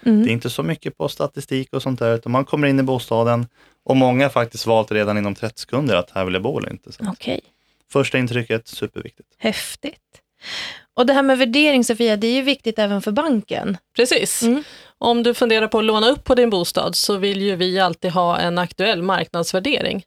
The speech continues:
Speaker 1: Mm.
Speaker 3: Så det är jättebra att, att ha en sån
Speaker 1: Mm.
Speaker 3: redo när man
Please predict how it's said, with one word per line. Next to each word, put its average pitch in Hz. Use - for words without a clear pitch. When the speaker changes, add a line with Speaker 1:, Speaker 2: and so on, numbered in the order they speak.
Speaker 1:
Mm. 220
Speaker 3:
Så 220
det 233
är 220
jättebra 208
att, 175
att 190
ha 202
en 175
sån 190
Speaker 1:
Mm. 214
Speaker 3:
redo 190
när 190
man 180